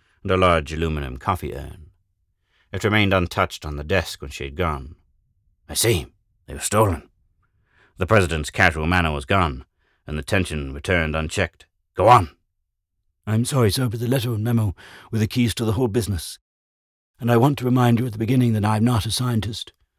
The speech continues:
or an aviation engineer, but an administrative officer." "Maybe we should say you were. Shut up, Halleck.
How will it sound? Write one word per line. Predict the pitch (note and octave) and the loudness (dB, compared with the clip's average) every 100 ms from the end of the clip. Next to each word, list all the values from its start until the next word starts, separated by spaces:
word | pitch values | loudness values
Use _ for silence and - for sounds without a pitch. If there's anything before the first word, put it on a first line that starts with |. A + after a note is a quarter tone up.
| _ | _
or | B2 B2+ | -4 0
an | B2 | 2
aviation | A2 B2 C3+ - A#2+ | 4 4 2 0 0
engineer, | G#2+ G2 A2 A2 F2 D2 | 0 0 -2 -4 -6 -10
but | G#2 G2 | -10 -8
an | G2+ | -4
administrative | G2+ B2+ B2 - G#2 A2 - | 0 2 2 0 -8 -8 -4
officer." | C#3 F2+ D#2+ G#2+ F2+ _ _ _ _ _ _ _ _ G2+ | -4 -4 -8 -10 -14 _ _ _ _ _ _ _ _ -4
"Maybe | G2+ | 0
we | G#2+ | 0
should | F2+ F2+ | 0 2
say | A2 | 4
you | G2+ F2+ | 4 4
were. | A#2 F#2 A#1+ - | 6 6 2 -6
Shut | - C#3 | 4 6
up, | A2+ | 8
Halleck. | F#2+ D#2 - | 4 0 -2